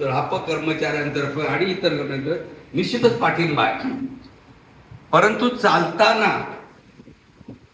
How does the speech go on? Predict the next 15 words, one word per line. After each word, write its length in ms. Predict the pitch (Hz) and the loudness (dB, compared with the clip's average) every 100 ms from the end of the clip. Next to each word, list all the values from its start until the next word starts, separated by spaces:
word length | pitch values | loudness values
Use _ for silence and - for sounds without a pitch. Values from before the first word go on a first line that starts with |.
| _ | _
चालताना 600 | 175 165 165 180 185 180 | 2 2 2 2 4 4
हातात 480 | 196 170 175 175 202 202 - | 2 2 -2 -2 -4 -4 -2
काठी 340 | 180 - 233 | 0 0 0
नको, 400 | 214 180 185 151 - - - - - _ _ _ _ _ _ _ | 2 2 2 0 -2 -8 -16 -20 -20 _ _ _ _ _ _ _
पण 80 | 160 | -8
टेकू 420 | - 180 185 208 | -2 0 0 2
असायलाच 560 | 208 196 180 185 - - | 2 2 0 0 0 -4
पाहिजे. 240 | - - - - - - - - - - - - - - - - - - 170 | -4 -6 -14 -20 -20 -20 -20 -20 -20 -20 -20 -20 -20 -20 -20 -20 -20 -10 -2
जर 240 | 226 226 | -2 -2
टेकू 280 | - 202 196 | -4 0 0
नसेल 680 | 185 180 180 135 120 - - - - - - | 0 0 0 -2 -6 -12 -16 -20 -20 -20 -6
तर 200 | 180 185 | -4 -4
पुढे 260 | 160 160 160 | -4 -4 -4
जाता 380 | 135 - 143 139 | -4 -6 -4 -2
येत 260 | 139 139 | -2 -4